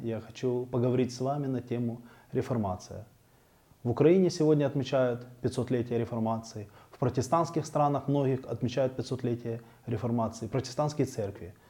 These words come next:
тоже празднуют пятьсотлетие реформации. Что же такое реформация? Нужна ли нам сегодня реформация?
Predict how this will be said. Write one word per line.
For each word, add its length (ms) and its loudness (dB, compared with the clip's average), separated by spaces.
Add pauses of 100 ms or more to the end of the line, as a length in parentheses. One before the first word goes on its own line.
(220)
тоже 200 0
празднуют 500 2 (600)
пятьсотлетие 640 2
реформации. 680 -6 (460)
Что 280 2
же 260 -2 (120)
такое 600 -2
реформация? 880 -2 (440)
Нужна 300 8
ли 80 8
нам 160 4
сегодня 560 2
реформация? 840 -2